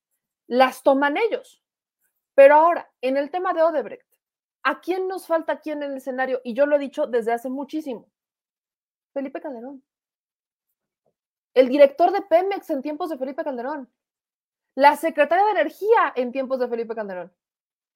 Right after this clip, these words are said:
El gabinete energético en tiempos de Felipe Calderón. ¿Por qué? Porque los sobornos de Odebrecht se dieron para la campaña de Peña Nieto.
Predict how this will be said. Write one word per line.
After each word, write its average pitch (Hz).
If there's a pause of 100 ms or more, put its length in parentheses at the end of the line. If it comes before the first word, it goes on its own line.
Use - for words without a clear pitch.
El 277
gabinete 330
energético 302
en 262
tiempos 349
de 294
Felipe 294
Calderón. 269
¿Por 262
qué? 392 (440)
Porque 262
los 262
sobornos 285
de 233
Odebrecht 202 (400)
se -
dieron 339
para 262
la 247
campaña 294
de 240
Peña 208
Nieto. 185